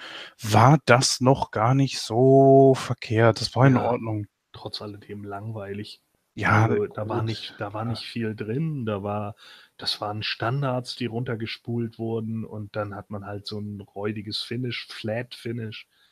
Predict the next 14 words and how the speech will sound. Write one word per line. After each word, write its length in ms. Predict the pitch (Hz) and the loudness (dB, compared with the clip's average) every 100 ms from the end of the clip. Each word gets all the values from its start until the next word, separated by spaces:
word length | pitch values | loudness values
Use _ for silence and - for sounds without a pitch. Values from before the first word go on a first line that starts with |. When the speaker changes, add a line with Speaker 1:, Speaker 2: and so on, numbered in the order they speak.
| _ _ _ | _ _ _
Speaker 2:
wo 80 | - | -14
ich 100 | - | -10
dann 100 | 104 | -10
auch 160 | 104 | -10
gedacht 360 | - 113 104 - | -10 -10 -10 -12
hab, 160 | 104 - | -14 -14
„Ja, 180 | 104 104 | -12 -12
okay, 480 | - 107 107 110 107 _ - | -12 -8 -6 -6 -8 _ -14
kann 160 | - | -8
man 140 | 110 110 | -6 -6
so 120 | 104 | -8
machen“, 380 | 101 117 127 123 | -8 -6 -6 -6
und 160 | 107 | -6
dann 400 | 98 101 101 104 | -8 -8 -10 -12